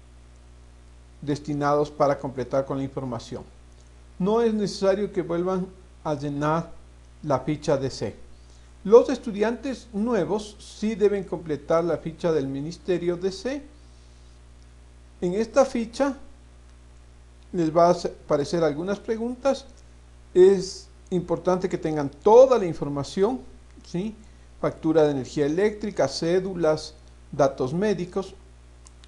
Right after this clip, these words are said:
y que cuenten por lo menos con unos sesenta minutos que toma llenar la ficha. Al final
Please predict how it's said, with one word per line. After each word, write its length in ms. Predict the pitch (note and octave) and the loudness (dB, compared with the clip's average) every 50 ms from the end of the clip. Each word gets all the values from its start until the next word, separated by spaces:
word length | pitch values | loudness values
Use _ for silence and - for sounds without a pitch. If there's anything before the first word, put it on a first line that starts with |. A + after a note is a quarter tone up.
| - - | -10 -4
y 160 | B3 C4+ D4 | -2 -2 -2
que 200 | C#4+ - D4+ C#4 | -2 -4 -6 -4
cuenten 420 | - A#3+ A#3 A#3 A#3 - B3+ B3 | -2 -2 -2 -2 -2 -4 -6 -6
por 160 | G#3 - A3 F#3+ | -2 -2 0 0
lo 80 | F3+ | 0
menos 340 | F3+ F3 F#3+ G3+ G3+ G3+ G3 | -2 -2 -2 -2 -2 -4 -4
con 180 | - F#3 E3+ E3+ | -4 -6 -4 -4
unos 320 | E3+ F3+ F#3 F3+ F3+ F3 | -4 -4 -4 -4 -4 -4
sesenta 420 | - D#3 - - F3 F3+ F3 F#3 | -4 -6 -6 -4 -6 -2 0 0
minutos 600 | F3 D#3 D3+ D3 D3+ E3+ E3 - - F3 - - - - - - - - - - - - - | 0 0 -2 -2 -4 -6 -4 -4 -4 -4 -4 -8 -14 -20 -20 -20 -20 -20 -20 -20 -20 -10 -8
que 100 | - D#3 | -6 -6
toma 420 | - - F3 D#3+ D#3+ E3+ E3 D#3+ | 0 4 4 6 6 4 2 2
llenar 500 | C3+ D3+ D3 C3+ C3+ C#3 D3 D3+ D3+ - - - - - - - | 2 0 0 2 2 2 2 0 0 -4 -12 -20 -20 -20 -16 -6
la 180 | - D#3 C#3+ C3 | 0 2 2 2
ficha. 360 | - C3+ A2+ - - - - - - - - - - - - - - - - - - - | 2 -2 -6 -6 -8 -14 -18 -18 -20 -20 -20 -20 -20 -20 -20 -20 -20 -20 -20 -20 -4 2
Al 200 | - G#3+ C4 C4+ | 4 4 4 4
final 440 | - - D4+ C#4+ B3 A#3 A#3+ C#4+ F#4 | 2 0 0 2 2 0 0 0 -4